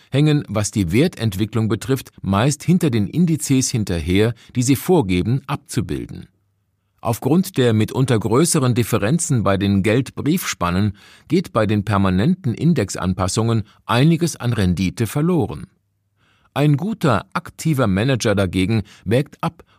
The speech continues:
ob eine Portfolioanpassung nach Transaktionskosten überhaupt sinnvoll ist. Außerdem ist da die mangelnde Flexibilität.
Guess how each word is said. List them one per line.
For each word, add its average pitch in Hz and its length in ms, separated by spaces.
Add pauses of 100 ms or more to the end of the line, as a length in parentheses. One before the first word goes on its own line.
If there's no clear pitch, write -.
ob - 180
eine 104 220
Portfolioanpassung 104 1300
nach 87 160
Transaktionskosten 113 1300 (200)
überhaupt 92 640
sinnvoll 113 480
ist. - 320 (880)
Außerdem 151 500
ist - 180
da 98 180
die 98 120
mangelnde 127 500
Flexibilität. 95 1160